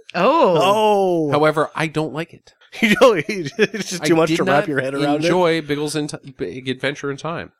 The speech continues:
Speaker 3: Uh, I thought it was, uh, a little too stale for me.
Speaker 2: Hmm.
Speaker 1: Oh,
Speaker 3: Yeah,
Speaker 1: I thought
Speaker 3: uh,
Speaker 1: it was adventure.
Speaker 3: I,
Speaker 2: Yeah,
Speaker 3: I,
Speaker 2: adventure.
Speaker 3: I missed adventure.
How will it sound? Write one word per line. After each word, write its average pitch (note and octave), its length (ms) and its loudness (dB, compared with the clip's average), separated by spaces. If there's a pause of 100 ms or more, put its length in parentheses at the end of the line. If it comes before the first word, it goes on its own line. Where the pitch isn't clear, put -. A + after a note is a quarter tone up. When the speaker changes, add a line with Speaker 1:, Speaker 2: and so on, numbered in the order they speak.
Speaker 3:
Uh, A2 60 -14
I A2 400 -6
thought B2 180 -2
it A#2+ 120 -4
was, A2 440 -10
uh, G#2+ 300 -8
a G#2+ 60 -10
little B2+ 240 -6
too F3 200 -12
stale G#3 440 -2 (120)
for A2+ 200 -6
me. G2+ 200 -12 (140)
Speaker 2:
Hmm. D3 180 2
Speaker 1:
Oh, F#3 320 0 (240)
Speaker 3:
Yeah, C#3+ 160 0
Speaker 1:
I B2+ 40 -4
thought B3+ 140 2
Speaker 3:
uh, - 20 0
Speaker 1:
it - 20 -4
was D3+ 140 -8
adventure. D3+ 500 -6 (180)
Speaker 3:
I, C#3+ 180 -2
Speaker 2:
Yeah, C3 180 2
Speaker 3:
I, - 80 2
Speaker 2:
adventure. D3 420 -4
Speaker 3:
I D3 220 0
missed F3+ 440 -6
adventure. B2 640 -4